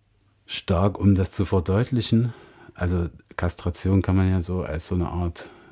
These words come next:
Entmächtigung des Individuums auch verstehen und, äh, dass das halt einmal schon in der Familie stattfindet, aber dann ganz stark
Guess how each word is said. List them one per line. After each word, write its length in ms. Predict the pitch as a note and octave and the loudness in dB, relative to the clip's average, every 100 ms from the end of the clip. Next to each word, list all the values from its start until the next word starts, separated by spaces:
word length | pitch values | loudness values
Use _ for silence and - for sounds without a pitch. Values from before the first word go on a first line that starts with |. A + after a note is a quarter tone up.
| _ | _
Entmächtigung 1120 | - F2+ - E2 G2+ - - A#2+ F#2 E2 E2+ - - _ - | -2 -2 2 2 2 -2 -10 -6 -2 -2 -2 -8 -18 _ -6
des 180 | D#2+ | -6
Individuums 760 | - F#2 F#2 F2 G2 G#2 F#2+ - | -2 0 0 0 0 2 0 -2
auch 180 | F2 F2+ | -6 -6
verstehen 600 | - F#2 - F2+ F2 D2+ | -6 -8 -6 -4 -2 -4
und, 440 | D2 F2 E2 - - | -4 -4 -4 -6 -10
äh, 100 | F2+ | -8
dass 180 | F#2 - | -6 -4
das 200 | F2+ - | -4 0
halt 220 | F2+ - | -2 0
einmal 340 | F2+ F#2+ F#2 | 0 2 2
schon 200 | F#2 G2+ | 0 -2
in 120 | F#2 F#2+ | 0 0
der 120 | F2+ | -2
Familie 500 | - F2 F#2+ A#2 A#2 | -2 0 2 2 0
stattfindet, 520 | - G#2 - G#2 F#2 | -4 -6 -2 -2 0
aber 180 | F2+ F2+ | -4 -2
dann 160 | F2+ | -2
ganz 260 | F2+ E2+ F2+ | 0 0 -2
stark 420 | - F#2 F#2 G2 | -4 -2 -2 -2